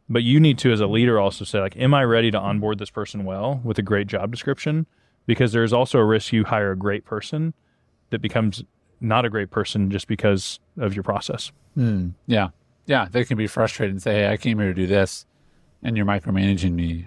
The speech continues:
Speaker 1: Yeah.
Speaker 2: or the other team members aren't doing this or that.
Speaker 1: Yep.
Speaker 2: One other tip that I think that, and this, again, this is nuanced, but I think when you're talking about hiring or pitfalls of hiring, is I think some people can sort of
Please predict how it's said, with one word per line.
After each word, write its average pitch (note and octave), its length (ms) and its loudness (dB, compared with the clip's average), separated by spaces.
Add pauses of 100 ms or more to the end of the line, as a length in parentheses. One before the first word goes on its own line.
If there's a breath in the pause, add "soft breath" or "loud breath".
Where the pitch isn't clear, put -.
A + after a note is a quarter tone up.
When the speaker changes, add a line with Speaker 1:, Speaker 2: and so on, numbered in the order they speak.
Speaker 1:
Yeah. G#2 120 -4
Speaker 2:
or F#2 360 2 (500)
the A#2 120 0
other G#2 100 0
team G#2+ 200 0
members F#2 320 -2
aren't F#2 280 0
doing F#2+ 240 2
this F#2+ 200 -4
or G2+ 60 -8
that. F#2+ 280 -2 (320 soft breath)
Speaker 1:
Yep. G#2+ 100 -20 (280)
Speaker 2:
One F#3+ 200 2
other D3 200 4
tip B2+ 280 0
that B2+ 100 0
I G#2 100 2
think A2+ 320 -4
that, G#2+ 280 0
and A2 380 -4
this, B2+ 180 2
again, G#2+ 280 4
this A#2+ 180 2
is G#2+ 140 0
nuanced, F#2+ 680 2
but A2 100 2
I G2 60 4
think G2+ 200 0
when G2+ 100 2
you're F#2+ 100 0
talking A2+ 240 0
about G#2 200 0
hiring G2+ 320 0
or F#2 60 -6
pitfalls A2 460 -6
of - 60 -18
hiring, G2 580 -8 (640)
is B2 160 0
I C3 120 2
think D3 160 0
some C3 180 2
people A#2 240 0
can G2 500 -4
sort A2+ 220 2
of F#2 120 0